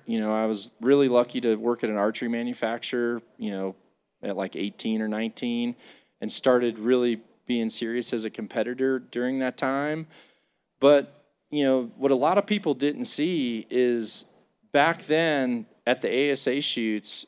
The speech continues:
on every Saturday, I was over at the Easton Tent teaching kids how to shoot archery. During the summertime, I was going all through Iowa. At the time, I lived in Wisconsin, but Iowa had a lot of Christian youth camps. So I started a lot of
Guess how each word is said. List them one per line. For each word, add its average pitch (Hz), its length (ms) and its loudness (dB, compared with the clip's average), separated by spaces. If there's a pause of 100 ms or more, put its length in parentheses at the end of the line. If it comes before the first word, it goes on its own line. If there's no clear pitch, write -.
on 113 160 -2
every 123 240 0
Saturday, 107 840 0
I 104 140 2
was 107 420 0
over 120 300 0
at 110 100 -6
the 104 80 -6
Easton 110 420 -4
Tent 107 400 -6
teaching 110 420 -8
kids 107 300 -6
how 110 120 -4
to 101 80 -6
shoot 104 240 -8
archery. 92 580 -4 (600)
During 135 280 6
the 120 80 2
summertime, 120 1120 2
I 113 140 2
was 113 440 0 (420)
going 127 280 4
all 120 200 4
through 127 340 -2
Iowa. 110 720 4
At 113 160 0
the 117 80 -2
time, 143 260 0
I 113 40 2
lived 113 220 2
in 110 100 -2
Wisconsin, 123 560 -2
but 101 180 0
Iowa 110 340 4
had 110 120 0
a 104 40 -2
lot 104 200 0
of 101 80 -6
Christian 117 340 -4
youth 113 240 -4
camps. 92 380 -6
So 107 120 -6
I 101 60 -2
started 113 420 -2
a 107 40 -6
lot 107 240 0
of 104 240 -6